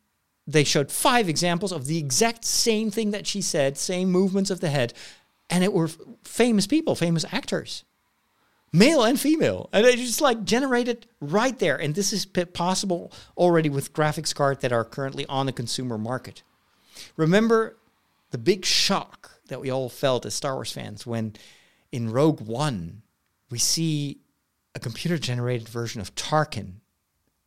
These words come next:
Grand Moff Tarkin. He was, there was an actor there, but they did face, facial replacement.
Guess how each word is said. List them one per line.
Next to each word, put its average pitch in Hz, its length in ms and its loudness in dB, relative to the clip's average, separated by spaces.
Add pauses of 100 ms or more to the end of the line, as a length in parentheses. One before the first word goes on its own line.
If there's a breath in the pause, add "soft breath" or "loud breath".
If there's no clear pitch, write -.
(560)
Grand 123 260 -4
Moff 131 200 -8
Tarkin. 165 480 -10 (680 loud breath)
He 147 140 -2
was, 165 260 4 (260)
there 131 160 0
was 233 200 4
an 202 80 0
actor 117 340 -6
there, 107 380 -10
but - 80 -12
they 143 120 -2
did 160 220 -4
face, 202 400 -2
facial 202 460 0
replacement. 131 720 -6